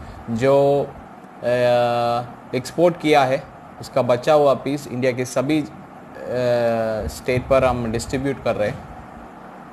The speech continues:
अ, जो पहले बार देख रहे हैं, उसके लिए नीचे दिए किसी दोनों number पर आप WhatsApp डाल सकते हैं। WhatsApp डालने के बाद आपको एक link आ जाएगा।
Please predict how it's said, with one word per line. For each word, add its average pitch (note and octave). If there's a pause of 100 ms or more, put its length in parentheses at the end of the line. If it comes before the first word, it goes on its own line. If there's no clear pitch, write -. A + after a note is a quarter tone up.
(600)
अ, A2+
जो A#2+
पहले C#3+
बार D3+
देख C3+
रहे C3+
हैं, -
उसके B2+
लिए B2+
नीचे C3+
दिए C#3+
किसी C#3
दोनों C#3
number C#3+
पर C#3
आप A#2+
WhatsApp C3
डाल C3+
सकते A#2+
हैं। D#3+ (500)
WhatsApp B2+
डालने C3
के C3+
बाद C3+
आपको B2
एक B2
link D3+
आ D3+
जाएगा। C3+